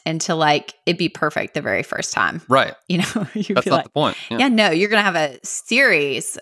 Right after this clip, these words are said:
Speaker 1: of failures and you're gonna learn from those." Um, and that's,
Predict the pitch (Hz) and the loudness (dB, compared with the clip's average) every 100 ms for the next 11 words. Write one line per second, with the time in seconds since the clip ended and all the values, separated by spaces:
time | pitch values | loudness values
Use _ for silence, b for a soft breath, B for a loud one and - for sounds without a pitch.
0 | - 156 143 - - - 165 143 139 165 | 0 2 0 -4 -8 0 2 2 -2 -4
1 | - - 160 165 170 170 160 147 156 170 | -4 -2 -2 0 -2 -2 0 0 2 0
2 | 151 - 147 131 131 131 156 - B B | 0 -2 -2 -2 -2 -2 -4 -8 B B
3 | B B 165 147 143 - 170 165 - - | B B 2 2 2 0 2 2 0 -8